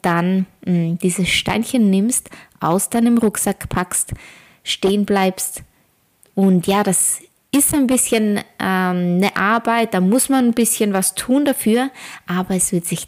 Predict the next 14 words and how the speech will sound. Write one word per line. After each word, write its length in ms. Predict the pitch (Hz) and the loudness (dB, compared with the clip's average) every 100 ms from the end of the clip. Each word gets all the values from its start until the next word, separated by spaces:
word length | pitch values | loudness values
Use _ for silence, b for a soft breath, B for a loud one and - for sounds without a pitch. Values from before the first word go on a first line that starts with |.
| _ | _
definitiv 680 | - 269 254 220 - 196 - | -4 0 0 0 0 -4 0
lohnen. 480 | 170 175 175 208 233 B _ | 0 2 0 -2 -6 B _
Und 180 | 180 175 | -4 0
wenn 220 | 175 185 | 0 0
du 120 | 190 | -2
etwas 480 | - 175 - 160 - | -2 -6 -6 -6 -2
losgelassen 800 | 165 160 180 - 202 202 - 208 | -2 -2 -4 -4 -4 -4 -4 -4
hast, 200 | 202 - B B B - | -4 -8 B B B -10
dann 280 | - 220 349 _ _ | -6 -6 -6 _ _
hast 240 | 254 - | -10 -4
du 60 | 262 | -4
auch 120 | 240 | -2
wieder 180 | 226 240 | -4 -4
Platz 520 | - 185 156 - - | -4 -6 -4 -8 -10